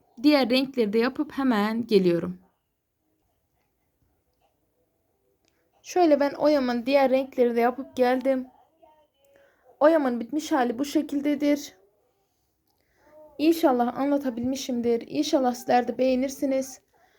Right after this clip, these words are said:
Beğeni ve yorum yaparak bana destek olursanız çok çok sevinirim. Beni dinlediğiniz ve izlediğiniz için hepinize çok teşekkür ediyorum.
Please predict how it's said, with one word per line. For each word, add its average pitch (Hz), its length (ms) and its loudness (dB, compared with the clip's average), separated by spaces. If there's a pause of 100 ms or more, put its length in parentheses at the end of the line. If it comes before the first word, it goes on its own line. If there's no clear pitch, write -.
(260)
Beğeni 320 340 4
ve 311 80 4
yorum 294 320 4
yaparak 269 440 -4
bana 254 240 -4
destek 269 360 -2
olursanız 254 440 -4
çok 285 240 -4
çok 285 200 -4
sevinirim. 254 680 2 (800)
Beni 311 220 4
dinlediğiniz 262 720 2
ve 262 80 0
izlediğiniz 254 580 -2
için 254 120 -6
hepinize 247 420 0
çok 277 260 -4
teşekkür 247 440 -6
ediyorum. 262 540 2